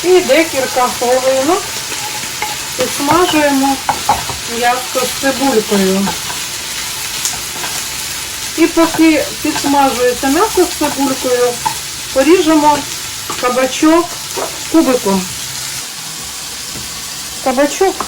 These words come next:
молоденький, тому я його чистити не буду. Е, звісно, кому який дуже, ну, подобається кубик, я не буду дуже дрібним кубиком, щоб він, знаєте, в кашу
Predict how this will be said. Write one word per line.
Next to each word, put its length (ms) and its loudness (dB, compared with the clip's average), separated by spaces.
молоденький, 960 2
тому 280 8
я 160 8
його 520 4
чистити 640 2
не 240 4
буду. 400 0
Е, 480 4
звісно, 720 4
кому 280 8
який 340 4
дуже, 480 2
ну, 140 4
подобається 720 2
кубик, 420 4
я 400 2
не 200 6
буду 360 2
дуже 400 2
дрібним 480 2
кубиком, 520 4
щоб 180 0
він, 180 6
знаєте, 400 4
в 140 -2
кашу 360 0